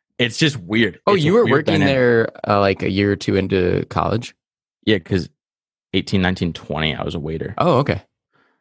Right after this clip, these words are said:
Speaker 1: So it, it was just fascinating because people that wouldn't care, wouldn't make eye contact at all, occasionally someone at the table would ask, like, "Oh, are, are you just a student at U R I,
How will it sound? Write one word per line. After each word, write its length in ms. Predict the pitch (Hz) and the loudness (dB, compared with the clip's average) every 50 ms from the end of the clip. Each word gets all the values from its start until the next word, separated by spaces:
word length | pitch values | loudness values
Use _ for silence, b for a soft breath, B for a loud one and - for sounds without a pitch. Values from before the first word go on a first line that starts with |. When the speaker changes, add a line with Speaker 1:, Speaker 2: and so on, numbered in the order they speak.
| _ _ | _ _
Speaker 1:
So 480 | _ - - 120 110 110 104 101 92 90 b b b b b b - | _ -6 0 2 2 4 4 2 0 -2 b b b b b b -4
it, 160 | 131 123 - - | -4 -4 -4 -2
it 120 | 131 147 | 0 2
was 160 | 147 143 139 123 | 2 2 2 2
just 320 | 143 139 127 - - - _ _ | 0 -2 -2 -2 -6 -14 _ _
fascinating 540 | - - 127 123 135 - - 123 110 104 101 | -4 -2 -2 0 -2 -2 -2 -2 0 0 -2
because 240 | 98 98 - 110 95 | -2 -2 -4 -4 -2
people 240 | - - 131 143 139 | -2 -4 -2 0 0
that 140 | 127 98 | 0 0
wouldn't 300 | 92 104 110 107 110 101 - | 0 0 0 0 0 -2 -2
care, 180 | - 98 98 | -2 0 2
wouldn't 220 | 95 104 107 110 95 | 2 2 2 0 0
make 140 | 107 107 - | -2 -4 -2
eye 140 | - 101 101 | -2 -2 -2
contact 420 | 95 - 98 95 92 90 87 85 92 | -2 -2 -2 -4 -2 -4 -4 -4 -2
at 100 | 87 87 | 0 2
all, 320 | 98 101 92 85 85 - b b b b b b b b b _ _ | 2 2 2 0 -2 -6 b b b b b b b b b _ _
occasionally 800 | - 107 - - - 123 120 123 127 120 117 117 107 104 101 95 90 | -6 -6 -6 -4 -2 0 2 2 2 2 2 2 2 2 2 0 -2
someone 280 | - - 113 110 110 107 | -2 -2 0 0 0 0
at 80 | 104 - | 0 -2
the 60 | 95 | -6
table 340 | - - 92 101 90 92 90 | -4 -2 -2 -2 0 0 -2
would 100 | 87 82 | -2 -2
ask, 380 | - 92 95 92 90 90 - - | -2 0 0 0 0 -2 -2 -4
like, 160 | 101 - - - | -4 -4 -4 -2
"Oh, 480 | - 165 165 156 147 135 120 107 113 - _ - | -2 0 2 2 2 0 -2 -2 -6 -10 _ -4
are, 180 | 110 107 - | -4 -4 -2
are 100 | - 110 | -2 -2
you 140 | 113 113 113 | -2 -2 -4
just 200 | 110 117 - - | -8 -10 -10 -10
a 60 | 110 | -10
student 300 | - - 123 117 117 113 | -8 -6 -4 -2 0 0
at 120 | 104 101 90 | 0 0 0
U 120 | 104 107 | 2 2
R 160 | 104 101 101 | 4 4 4
I, 280 | 101 98 104 107 110 | 4 4 2 0 0